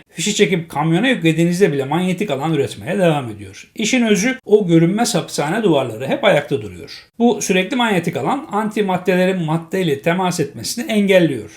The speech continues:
Yani sanki onları askıda tutuyormuş gibi düşünün ve sıvı helyumun içinde sabit kalmalarını sağlıyor.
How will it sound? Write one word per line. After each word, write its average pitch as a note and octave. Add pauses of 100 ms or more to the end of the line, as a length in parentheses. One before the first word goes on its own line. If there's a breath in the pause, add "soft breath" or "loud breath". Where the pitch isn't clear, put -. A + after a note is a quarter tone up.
(260)
Yani C#3
sanki D#3+
onları D3
askıda C#3
tutuyormuş G#2
gibi G2+
düşünün A3+ (220 loud breath)
ve G#3 (200)
sıvı G3+
helyumun G3+
içinde C#3 (100)
sabit E3
kalmalarını C#3
sağlıyor. F2+